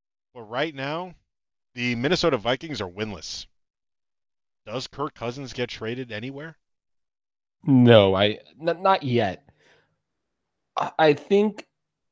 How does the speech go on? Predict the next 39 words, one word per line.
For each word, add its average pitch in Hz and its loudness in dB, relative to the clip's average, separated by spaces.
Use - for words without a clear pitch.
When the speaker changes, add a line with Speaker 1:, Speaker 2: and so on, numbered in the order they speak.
Speaker 2:
that 139 4
the 127 2
Vikings 127 4
are 113 2
too 202 0
good 143 4
of 131 -2
a 120 -4
team 85 -14
to - -2
actually 123 2
go 117 0
ahead 113 -2
and 107 -8
say, 107 -4
"All 262 4
right, 127 8
we'll 254 0
go 156 6
ahead 110 2
and 98 -6
trade. 90 -10
We'll 175 0
go 196 6
ahead 156 6
and 123 2
trade 123 0
our 110 4
quarterback," 110 -2
who 202 0
is 170 0
not 180 2
the 147 4
problem, 123 -2
by 110 4
the 113 -2
way, 117 -4
<laughs> - -
this 120 -6